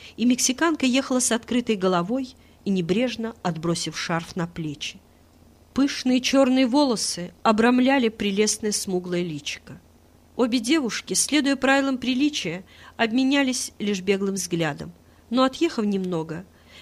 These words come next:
как та, так и другая не могла удержаться от желания украдкой рассмотреть соперницу,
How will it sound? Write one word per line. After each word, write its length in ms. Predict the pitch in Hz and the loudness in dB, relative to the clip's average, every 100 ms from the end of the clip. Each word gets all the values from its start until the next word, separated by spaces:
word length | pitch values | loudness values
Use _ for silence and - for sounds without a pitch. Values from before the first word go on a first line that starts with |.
| - | -4
как 200 | 233 233 | -2 -2
та, 160 | - 294 | 0 0
так 220 | 247 254 | 2 0
и 40 | |
другая 640 | 240 269 240 311 247 175 196 - - | 0 2 2 0 0 -2 -8 -18 -4
не 180 | 233 262 | 2 4
могла 340 | 269 269 294 | 4 6 4
удержаться 760 | 285 226 254 294 294 - 208 - | 4 2 2 2 2 0 0 0
от 140 | - 214 | 0 0
желания 440 | 240 277 285 262 | 2 2 2 2
украдкой 520 | 262 254 247 269 254 | 0 0 -2 -2 -2
рассмотреть 520 | 247 - 233 233 233 - | -2 0 -2 -2 -2 -2
соперницу, 840 | 240 226 180 151 147 - - 156 | -4 -2 -2 -2 -6 -8 -10 -12